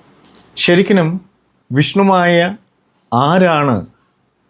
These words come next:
എന്ന് നാം അറിയണം.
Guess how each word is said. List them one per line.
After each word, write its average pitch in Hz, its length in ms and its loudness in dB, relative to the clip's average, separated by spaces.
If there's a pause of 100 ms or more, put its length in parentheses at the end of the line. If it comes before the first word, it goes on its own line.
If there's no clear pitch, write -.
(1600)
എന്ന് 175 260 4
നാം 135 280 0
അറിയണം. 90 360 -4